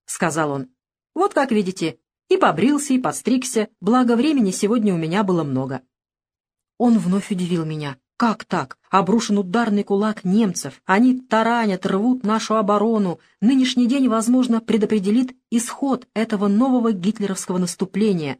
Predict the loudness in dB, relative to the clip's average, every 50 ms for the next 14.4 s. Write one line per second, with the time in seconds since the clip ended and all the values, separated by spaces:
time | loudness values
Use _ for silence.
0 | -2 0 2 2 2 2 2 2 0 0 0 0 -2 -2 -2 -4 -4 -4 -2 -2
1 | -2 -2 -4 -4 -4 -4 -4 -4 -2 -2 -4 -6 _ _ _ _ _ _ _ _
2 | 2 4 4 4 4 2 2 2 2 2 2 2 2 2 2 0 0 0 0 0
3 | 0 0 0 -2 -2 -4 _ _ _ 0 2 4 4 4 2 0 -2 -4 -2 -2
4 | -2 -2 0 0 0 0 -2 _ _ _ _ -2 -2 -2 0 0 -2 0 0 0
5 | 0 2 2 2 2 2 2 2 2 0 0 -2 -4 -6 _ _ _ _ _ _
6 | _ _ _ _ _ _ _ _ _ _ _ _ _ _ 0 0 2 2 2 2
7 | 0 0 -2 -2 -2 -2 -2 -2 -4 -6 -6 -6 -6 -10 _ _ _ _ _ 0
8 | 0 0 0 0 -2 -2 -2 0 -2 0 0 0 0 0 -2 -4 -6 _ _ _
9 | -2 0 2 2 2 -2 -4 -4 -2 -2 -2 -2 -2 -6 -8 -10 _ _ _ _
10 | _ _ 2 2 2 2 2 2 2 2 2 2 2 0 0 0 0 2 2 2
11 | 0 0 2 2 0 0 -2 -4 -6 -6 -6 -10 _ _ -6 -2 0 0 2 4
12 | 4 4 4 4 2 2 2 2 0 0 0 0 0 0 0 0 -2 -2 -4 -2
13 | -2 0 0 0 0 -2 -2 -2 -4 -4 -2 -2 0 0 0 0 0 0 0 0
14 | 0 0 0 -2 -2 -6 -8